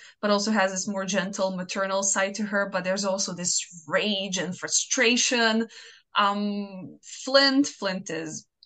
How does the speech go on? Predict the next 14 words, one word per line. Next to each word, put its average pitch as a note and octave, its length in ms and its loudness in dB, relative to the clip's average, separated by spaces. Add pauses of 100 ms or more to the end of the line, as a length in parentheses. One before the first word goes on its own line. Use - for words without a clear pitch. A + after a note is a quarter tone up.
(180)
everything. A3+ 840 0
<laughs> A#3 60 -2 (1120)
I G#3+ 140 4
absolutely F3+ 600 0
love G3 260 2
him, A3+ 480 2
and F3+ 760 0 (220)
his F3+ 220 -2
whole F3 180 -4
story E3+ 340 -4
is E3 160 -6
just - 300 -6 (640)
so - 500 -2
compelling. G3+ 680 -2